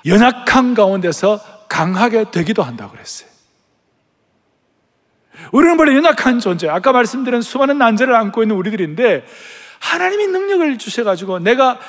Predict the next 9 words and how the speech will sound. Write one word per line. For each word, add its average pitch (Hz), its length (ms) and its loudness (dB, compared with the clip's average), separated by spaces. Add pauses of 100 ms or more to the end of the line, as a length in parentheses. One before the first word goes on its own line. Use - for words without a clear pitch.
(180)
강한 240 360 2
사람으로 247 720 2 (160)
내 214 140 4
스스로 240 400 -2
되는 214 200 0
것이 214 220 2
아니라 180 320 0 (180)
하나님이 269 380 0
강하게 233 600 0